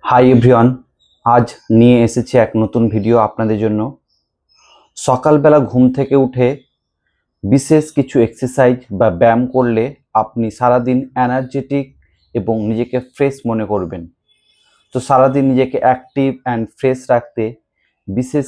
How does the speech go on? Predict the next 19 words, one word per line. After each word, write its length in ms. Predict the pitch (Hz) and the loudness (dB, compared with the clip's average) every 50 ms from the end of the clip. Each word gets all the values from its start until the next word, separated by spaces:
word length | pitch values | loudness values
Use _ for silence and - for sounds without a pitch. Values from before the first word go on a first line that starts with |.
| - | -6
কিছু 200 | - 139 135 - 135 113 113 | -8 -8 -6 -6 -4 -2 -2
যোগা 200 | 117 104 120 120 104 | 0 2 2 2 2
ব্যায়াম 180 | 101 117 113 117 120 127 - _ _ - | 2 0 0 -2 -6 -10 -14 _ _ -2
বা 60 | 117 110 110 | -2 -2 -2
এক্সারসাইজ 480 | - - - 123 - - 131 127 123 120 - _ _ _ _ _ _ _ _ - | -2 -8 -16 -12 -4 -2 0 0 0 -4 -8 _ _ _ _ _ _ _ _ -2
আজ 220 | 117 117 113 104 - _ _ _ 107 98 | 0 0 0 0 -4 _ _ _ -8 -6
দেখে 220 | 113 110 - - 127 120 | -6 -6 -6 -4 -4 -4
নিই, 120 | 120 131 254 _ _ _ _ _ _ _ _ _ _ _ _ _ _ _ - 101 113 | -4 -6 -8 _ _ _ _ _ _ _ _ _ _ _ _ _ _ _ -6 0 2
যা 120 | 135 120 - - - _ _ - 98 110 | 2 4 2 0 -4 _ _ -6 -4 -2
রেগুলার 380 | 120 117 127 139 147 147 139 120 120 | -2 -2 -2 0 0 2 2 2 0
আপনি 280 | 120 - - 117 113 117 123 - _ _ _ - 95 95 | -2 -4 -6 -8 -6 -6 -8 -12 _ _ _ -8 -2 0
বাড়িতে 320 | 113 117 120 127 127 143 131 123 | 0 0 0 -2 -4 -4 -4 -4
বসে 200 | 135 131 - 143 131 - - | -4 -6 -8 -10 -12 -10 -10
সকালবেলা 540 | 113 - - 120 117 101 113 113 107 113 135 143 _ - 104 - | -8 -6 -4 -4 -4 -2 -4 -4 -4 -4 -6 -10 _ -20 -14 -8
ঘুম 120 | 120 123 123 120 | -6 -6 -6 -6
থেকে 140 | - 117 117 120 117 | -8 -8 -8 -8 -8
উঠে 140 | 101 - 123 101 101 | -8 -8 -10 -10 -10
করতে 220 | 92 - - 92 87 | -12 -12 -14 -12 -12
পারবেন। 280 | 95 92 90 98 95 | -12 -12 -12 -14 -18